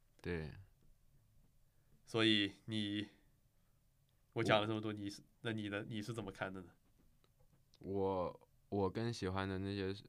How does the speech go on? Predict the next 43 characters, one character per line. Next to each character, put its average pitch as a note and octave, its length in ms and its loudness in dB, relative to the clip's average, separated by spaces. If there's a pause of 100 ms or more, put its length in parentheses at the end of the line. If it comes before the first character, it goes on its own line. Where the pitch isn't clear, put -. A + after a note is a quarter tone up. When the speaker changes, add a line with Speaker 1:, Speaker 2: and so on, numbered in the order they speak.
(140)
Speaker 1:
数 G2+ 240 -4
据 G2 180 0
是， G2+ 220 -4
比 F#2+ 120 -4
如 F2+ 180 0
像 G2 300 -4
play G2+ 260 0
by G2 180 4
play A2+ 340 4
的， F2 260 0
特， G#2+ 360 0
特 A2 240 -2
别 F#2 420 -2 (140)
客 G#2+ 180 -2
观 F#2 200 -2
的 F2+ 100 -4
数 F#2 240 -4
据， F2 160 -4
比 E2 140 -6
如 E2 220 -4
说 F2 240 -6
deflection， F#2+ 840 -2 (960)
呃， E2+ 340 -4
你 F2 240 -4
造 G#2+ 300 0
了 F#2+ 80 0
多 G2+ 160 -2
少 E2+ 160 0
charge， A2+ 580 2 (800)
这， A2 280 0
这 C3 260 0
些， A2+ 180 2 (280)
呃， F#2+ 120 -6
都， G2+ 260 2
都 G2+ 140 2
很， F2+ 260 0
你 F2+ 80 -2
干 G#2 240 4
扰 F#2+ 200 4
了 F2+ 60 0
多 F#2+ 200 0
少 F#2 160 2
球， F2 500 -2